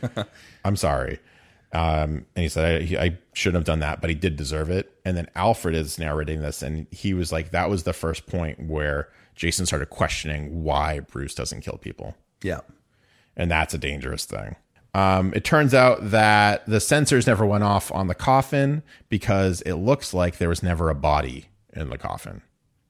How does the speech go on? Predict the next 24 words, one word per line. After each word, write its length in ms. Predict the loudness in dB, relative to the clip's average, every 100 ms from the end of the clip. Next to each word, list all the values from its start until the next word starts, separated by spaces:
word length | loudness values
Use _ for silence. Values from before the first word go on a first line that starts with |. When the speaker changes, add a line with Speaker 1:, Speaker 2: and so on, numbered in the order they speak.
| _ _ _ _ _ _ _ _ _ -12
Speaker 2:
is 140 | -10
what 100 | -8
he 60 | -8
says. 340 | -8 -10 -12 -20 _ _ _ _ _ _ _ _ -18 -4
Speaker 1:
Do 80 | 0
they 120 | 2
retcon 340 | 2 2 2
that 140 | 2 2
later? 280 | 2 2 -2 _ _ _ _ -20 -12 0
Speaker 2:
Kind 200 | 4 6
of, 60 |
but 80 | 4
not 140 | 2
really. 260 | -2 -6 -8 _ _ -4
Speaker 1:
All 80 |
right. 160 | -2 -4 -10 _ _ _ _ _ _
Speaker 2:
So 580 | -4 2 6 6 4 0 -10 -6
they 320 | 2 6 6
do, 260 | 8 6 4 0
<laughs> 120 | -2
they 120 | 0
do 200 | 6 6
retcon 420 | 6 4 4 4 4
it, 180 | 2